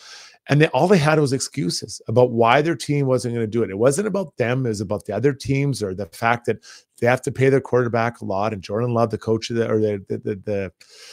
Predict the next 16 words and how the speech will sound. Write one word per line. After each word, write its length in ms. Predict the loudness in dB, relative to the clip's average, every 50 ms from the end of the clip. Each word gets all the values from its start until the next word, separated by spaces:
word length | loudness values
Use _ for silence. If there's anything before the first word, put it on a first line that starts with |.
| -20 -20 -20 -12 _
quarterback 420 | 4 6 6 8 8 6 6 6 4
for 120 | 0 0
Green 260 | 0 2 2 2 2
Bay, 180 | 4 4 4 4
didn't 140 | 2 0 -2
have 100 | -2 -4
a 40 |
big 220 | -2 -2 -2 -2 -2
contract. 560 | -4 -6 -4 -6 -4 -2 -2 -2 -2 -2 -6
It 80 | -12 -14
was 140 | -8 -4
uneven 600 | -2 0 0 0 2 2 2 2 0 -2 -4 -4 -6
and 100 | -4 -4
unfair, 640 | -4 -4 -4 -6 -6 0 2 4 4 4 4 2 2
and 120 | 0 2
everything's, 520 | 0 0 0 0 -2 -2 0 -2 -2 -4